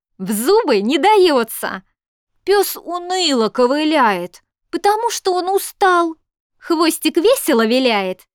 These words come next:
не достал, не достал. Ходят ножки босиком,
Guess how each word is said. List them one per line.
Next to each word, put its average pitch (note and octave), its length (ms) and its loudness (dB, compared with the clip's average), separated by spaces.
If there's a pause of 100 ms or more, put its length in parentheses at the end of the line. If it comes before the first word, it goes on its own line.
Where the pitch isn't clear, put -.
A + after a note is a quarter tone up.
(160)
не A4+ 180 0
достал, F4+ 520 0 (180)
не C4+ 280 2
достал. F4 560 0 (400)
Ходят B3+ 500 0
ножки F4+ 400 -2
босиком, G#3+ 840 -2